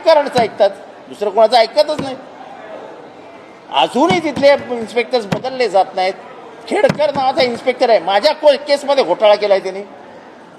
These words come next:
माझी एक चुकीची पोस्ट राष्ट्रवादीच्या एका कार्यकर्त्याने टाकली,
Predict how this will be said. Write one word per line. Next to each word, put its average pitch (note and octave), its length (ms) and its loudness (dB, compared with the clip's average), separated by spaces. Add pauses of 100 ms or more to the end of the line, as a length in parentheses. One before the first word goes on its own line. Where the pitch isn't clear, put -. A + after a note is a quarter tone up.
(120)
माझी B3 260 2
एक C#4+ 180 2
चुकीची C4 300 -10
पोस्ट B3 320 0 (140)
राष्ट्रवादीच्या A#3 540 0
एका A#3 160 0
कार्यकर्त्याने A3 720 0
टाकली, A3 520 -4